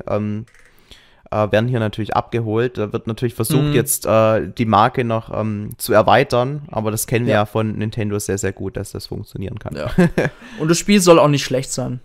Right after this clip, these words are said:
Speaker 2: Also, ich hab's selber, aber ne-, selber noch nicht gespielt, aber ich hab von vielen positives Feedback gehört, gerade dass es mit Kindern sehr viel Spaß macht und da sieht man halt schon, ne, die Zielgruppe.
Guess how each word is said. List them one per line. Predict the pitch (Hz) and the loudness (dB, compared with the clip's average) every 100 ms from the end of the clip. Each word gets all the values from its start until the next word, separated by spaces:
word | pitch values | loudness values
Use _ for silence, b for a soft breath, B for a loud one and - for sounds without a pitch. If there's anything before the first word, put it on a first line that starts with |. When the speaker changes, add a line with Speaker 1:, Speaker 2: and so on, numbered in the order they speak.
| - | -12
Speaker 2:
Also, | 139 127 123 127 _ _ _ _ b b b b b | -8 -6 -6 -10 _ _ _ _ b b b b b
ich | |
hab's | 165 - | 2 6
selber, | 175 190 196 | 6 6 6
aber | 151 147 | 6 4
ne-, | 147 | 2
selber | 139 156 | 2 2
noch | 147 | 0
nicht | - | -2
gespielt, | - - 185 196 | -6 0 2 2
aber | 143 | 2
ich | 147 | 0
hab | 165 | -2
von | - 143 | -6 -8
vielen | - 165 156 | -2 -2 -2
positives | - 160 - 143 - | -2 -2 -4 -6 -6
Feedback | 196 196 180 | -6 -4 0
gehört, | 165 156 - | 2 2 2
gerade | - 147 | 0 0
dass | 143 | 0
es | 131 | -4
mit | 131 | -4
Kindern | - 147 139 | 0 0 0
sehr | 135 | 0
viel | 131 131 | -2 -4
Spaß | - 131 - | -4 -4 -2
macht | 131 123 | -4 -4
und | 165 | -4
da | 190 | -4
sieht | 143 139 | -4 -6
man | 131 | -6
halt | 127 | -6
schon, | - 127 | -6 -4
ne, | 151 | -4
die | 139 | -6
Zielgruppe. | - 135 - - - | -8 -8 -8 -8 -8